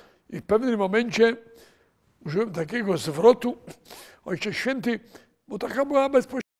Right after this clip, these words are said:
rozmowa, nie wasza świętobliwość, ja na tego przy biurku mówię: „Ojcze Święty”, e, kiedy Ojciec Święty chodził do gimnazjum państwowego w Wadowicach,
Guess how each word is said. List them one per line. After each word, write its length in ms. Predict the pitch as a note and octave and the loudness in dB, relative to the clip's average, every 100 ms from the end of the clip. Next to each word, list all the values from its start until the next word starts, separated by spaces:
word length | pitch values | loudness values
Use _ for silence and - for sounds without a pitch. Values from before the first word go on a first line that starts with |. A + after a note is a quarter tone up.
| - | -14
rozmowa, 340 | F#3+ G#3 F3+ | -4 -4 -4
nie 200 | F#3 G3+ | -2 -2
wasza 320 | F#3+ F3+ F#3 E3 | -2 -4 -6 -6
świętobliwość, 920 | - F3 F#3+ F#3 A3 C#4 G#3 F#3 D3+ | -6 -6 -4 -2 2 2 2 0 -2
ja 160 | G3+ | -8
na 100 | G#3 | -6
tego 280 | A3 G#3 C4 - | -8 -8 -10 -10
przy 240 | - E4 F4 | -2 2 2
biurku 460 | B3 C#4 G#3+ B3+ - - - - _ | 2 0 -2 -6 -8 -20 -20 -20 _
mówię: 180 | - F3+ | -14 -8
„Ojcze 360 | C4 A3 - F#3+ | -4 -4 -6 -10
Święty”, 460 | G3 G3 G3+ G2 - - _ _ - | -10 -10 -8 -10 -12 -20 _ _ -16
e, 60 | D#3 D#3 D3+ - D#3 - _ _ _ | -14 -12 -10 -10 -12 -18 _ _ _
kiedy 240 | - D3+ G#2+ | -18 -10 -6
Ojciec 300 | G#3+ - F#2+ | -6 -6 -8
Święty 320 | - F#3+ D#3+ | -8 -8 -8
chodził 360 | - G3 F3+ F3 | -4 -4 -4 -6
do 100 | E3+ | -8
gimnazjum 640 | D#3+ E3 G3 D3+ F3+ D#3 - _ | -8 -6 -6 -6 -8 -10 -18 _
państwowego 720 | - F3+ D3 - F3 G#3 D#3 | -8 -8 -8 -8 -8 -6 -6
w 60 | C3+ | -6
Wadowicach, 680 | D#3 E3 G#3 A#3+ F#3+ F3+ | -6 -2 -2 -2 -4 -6